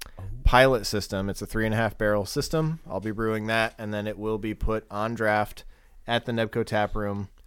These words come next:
Speaker 2: uh, for all to enjoy.
Speaker 1: Well,
Speaker 2: And they'll
Speaker 1: I will be there enjoying.
Speaker 2: they'll certainly post about when we brew it, and I, I will as well. Uh, and when the,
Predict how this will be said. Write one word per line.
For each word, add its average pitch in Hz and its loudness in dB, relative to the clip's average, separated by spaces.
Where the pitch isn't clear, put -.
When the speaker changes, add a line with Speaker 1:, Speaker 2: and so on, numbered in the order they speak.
Speaker 2:
uh, 101 2
for 104 0
all 101 2
to 117 -2
enjoy. 123 4
Speaker 1:
Well, 107 -2
Speaker 2:
And 104 -2
they'll 127 8
Speaker 1:
I 135 10
will 131 8
be 107 6
there 101 4
enjoying. 95 2
Speaker 2:
they'll 135 8
certainly 147 4
post 127 4
about 113 4
when 117 2
we 113 2
brew 110 6
it, 110 2
and 95 -4
I, 90 -4
I 92 -4
will 95 0
as 110 -2
well. 95 -2
Uh, 110 0
and 110 -4
when 110 0
the, 107 -2